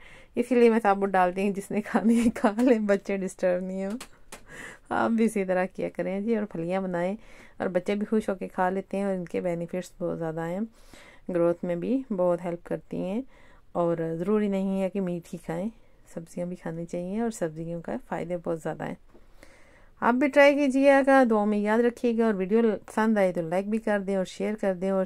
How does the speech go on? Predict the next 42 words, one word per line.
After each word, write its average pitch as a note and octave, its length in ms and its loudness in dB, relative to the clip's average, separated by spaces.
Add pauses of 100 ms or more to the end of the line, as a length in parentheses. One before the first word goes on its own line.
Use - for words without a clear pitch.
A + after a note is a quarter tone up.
चैनल F3+ 300 -2
को F#3+ 120 -2
सब्सक्राइब F3 540 -8
कर F3+ 100 -4
दें F#3+ 140 -6
और F#3 60 -4 (200)
बेल G#3+ 220 0 (120)
ऑल F3 260 -2 (320)
कर E3 120 -4
दें E3 160 -10
ताकि E3+ 320 -8
आपको E3+ 240 -10
आने E3 140 -8
वाली E3+ 160 -8
हर F#3 200 -8
न्यू F#3 220 -6
वीडियो F#3 260 -6
मिले। F3+ 240 -6 (1200)
और A3 360 6 (760)
कौन D#4+ 200 6
सी D#4+ 120 2
वीडियो A#3+ 200 4
आपको G#3+ 220 0
चाहिए G3+ 420 -2
ये G#3+ 180 2
ज़रूर F3 180 -2
बताइएगा। D#3+ 500 -6 (520)
एंड C4+ 220 6
में C4+ 160 8
धनिया A#3 280 4
डाल A3 200 2
के G#3+ 100 -4
मैंने F#3+ 260 -4
थोड़ी F#3+ 240 0
देर F3 180 0
के D#3 120 -14
लिए D#3+ 120 -6
इसको D#3+ 260 -6
ढक E3+ 300 0
दिया A#3+ 260 4
था A3+ 220 0 (160)
ताकि F#3+ 320 -4